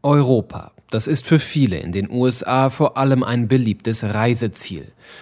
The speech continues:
Fast achtzehn Millionen Amerikaner besuchten nach Angaben des Nationalen Tourismusbüros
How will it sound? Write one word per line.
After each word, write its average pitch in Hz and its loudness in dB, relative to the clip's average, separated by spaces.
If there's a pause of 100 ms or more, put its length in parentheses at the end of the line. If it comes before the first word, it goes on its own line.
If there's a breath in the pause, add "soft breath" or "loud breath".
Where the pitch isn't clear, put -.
(140 loud breath)
Fast - 0
achtzehn 151 0
Millionen 113 2
Amerikaner 104 -4
besuchten 123 -2
nach 95 -4
Angaben 98 -2
des 98 -6
Nationalen 110 -2
Tourismusbüros 123 -2